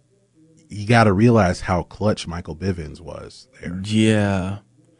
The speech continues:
Speaker 1: Because
Speaker 2: Like
Speaker 1: he, like, "It looks like Ralph's gonna leave. We gotta get a lead singer.
Speaker 2: And a good one. <laughs> Like
Speaker 1: We need a good one. Oh, well, let's call Johnny."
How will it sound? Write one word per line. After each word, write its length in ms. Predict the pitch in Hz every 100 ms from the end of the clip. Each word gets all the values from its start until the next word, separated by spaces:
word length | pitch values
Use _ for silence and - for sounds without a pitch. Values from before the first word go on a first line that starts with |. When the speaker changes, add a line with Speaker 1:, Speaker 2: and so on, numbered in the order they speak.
| _ _
Speaker 1:
Because 340 | 104 107 123 -
Speaker 2:
Like 60 | 143
Speaker 1:
he, 80 |
like, 340 | 120 98 87 80
"It 120 | 87 80
looks 220 | 87 -
like 140 | 92
Ralph's 300 | 82 98 98
gonna 180 | - 107
leave. 540 | 107 131 156 120 113 _ _ _ _ _ _ _ _
We 200 | 90 113
gotta 260 | 127 120 104
get 160 | 104 98
a 40 |
lead 280 | 98 110 101
singer. 460 | - 139 90 73 - -
Speaker 2:
And 100 | 107
a 40 | 101
good 240 | 117 135
one. 280 | 107 104 110
<laughs> 20 |
Like 180 | 101 135
Speaker 1:
We 160 | 131 123
need 180 | 131
a 120 | 175 151
good 180 | 135
one. 300 | 123 101 87 - _ _ -
Oh, 120 | 135
well, 280 | 143 95 131 101
let's 220 | 110 -
call 240 | 143 143
Johnny." 440 | 135 147 104 73